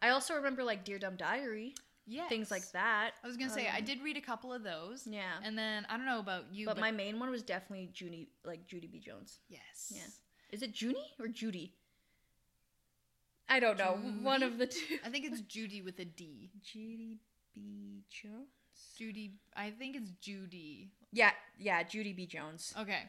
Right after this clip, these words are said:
Speaker 1: Yeah.
Speaker 2: I was gonna say, I'm
Speaker 1: Mm-hmm.
Speaker 2: like, "That's what I thought, that it was Judy."
Speaker 1: Oh, no, no, no, it's Junie. My bad.
Speaker 2: Junie. Oh.
Speaker 1: Junie B. Jones. <laughs>
Speaker 2: Okay, we were both wrong.
Speaker 1: Yeah, okay.
Speaker 2: Junie.
Speaker 1: Junie B. Jones.
Speaker 2: With, with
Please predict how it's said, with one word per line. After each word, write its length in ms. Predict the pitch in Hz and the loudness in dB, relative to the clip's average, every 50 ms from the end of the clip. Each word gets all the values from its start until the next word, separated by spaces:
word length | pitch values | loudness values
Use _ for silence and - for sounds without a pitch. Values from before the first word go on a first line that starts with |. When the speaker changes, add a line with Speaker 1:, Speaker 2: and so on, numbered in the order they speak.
| - - | -10 -12
Speaker 1:
Yeah. 200 | - 196 180 - - | -6 -2 0 0 0
Speaker 2:
I 20 | |
was 80 | 220 220 | 0 0
gonna 160 | 220 220 214 | -2 -2 -2
say, 100 | 202 202 | 0 0
I'm 60 | 180 165 | 0 0
Speaker 1:
Mm-hmm. 80 | 175 | 0
Speaker 2:
like, 120 | 185 208 214 | 0 0 2
"That's 160 | 233 277 - | 0 0 0
what 100 | 339 302 | -2 -4
I 60 | 285 | -4
thought, 300 | 277 - 190 170 165 180 | -2 -2 -2 -2 -2 -4
that 100 | 170 175 | -6 -8
it 60 | 175 | -6
was 160 | 175 185 175 | -8 -8 -10
Judy." 260 | 170 170 170 180 190 190 | -10 -10 -8 -2 4 6
Speaker 1:
Oh, 160 | 294 349 359 | 6 6 6
no, 220 | 349 370 381 392 | 6 4 4 4
no, 160 | 392 381 381 | 4 2 2
no, 160 | 370 370 349 349 | 2 2 2 2
it's 160 | 349 349 - 247 - | 0 -2 -4 -4 0
Junie. 440 | 269 277 285 269 269 269 262 262 - - | 2 4 6 6 4 4 2 0 -4 -4
My 180 | 247 240 247 240 | -2 0 0 2
bad. 360 | 233 226 220 214 214 214 214 | 4 6 6 6 6 4 0
Speaker 2:
Junie. 440 | 254 294 302 277 240 233 226 190 185 180 | -2 -2 -2 -2 -4 -4 -4 -2 0 2
Oh. 80 | 220 | 4
Speaker 1:
Junie 340 | 262 294 302 294 285 262 240 | 4 4 6 6 6 4 4
B. 200 | 202 220 214 214 | 2 0 -2 -2
Jones. 600 | 196 190 220 208 190 185 185 220 277 - - 220 190 190 | 2 4 6 6 6 6 4 2 0 0 0 -2 -4 -4
<laughs> 40 | - - 262 - 233 277 | -2 -4 0 2 2 2
Speaker 2:
Okay, 240 | 277 269 240 226 - 170 208 220 240 | 4 2 2 0 0 -4 -6 -4 -2
we 120 | 285 311 | 0 0
were 100 | 294 277 240 | 2 2 2
both 220 | 240 226 220 - | 2 2 2 0
wrong. 180 | 190 160 175 180 | -4 -6 -2 4
Speaker 1:
Yeah, 380 | 294 269 240 226 - - - 226 | 6 8 10 10 10 8 6 4
okay. 240 | - 220 220 202 220 | 4 4 4 4 4
Speaker 2:
Junie. 460 | 220 220 214 214 220 233 - 214 196 | 2 -2 -4 -4 -2 -2 -2 -2 0
Speaker 1:
Junie 500 | 180 214 247 269 262 240 220 202 185 180 | 2 6 6 6 6 6 4 2 0 -4
B. 220 | 185 185 185 180 | -6 -6 -6 -4
Jones. 220 | 180 - 180 165 - | -2 -2 0 0 0
Speaker 2:
With, 320 | 220 247 240 240 - 208 | 0 -2 -2 -4 -8 -4
with 160 | 220 233 294 | 0 0 0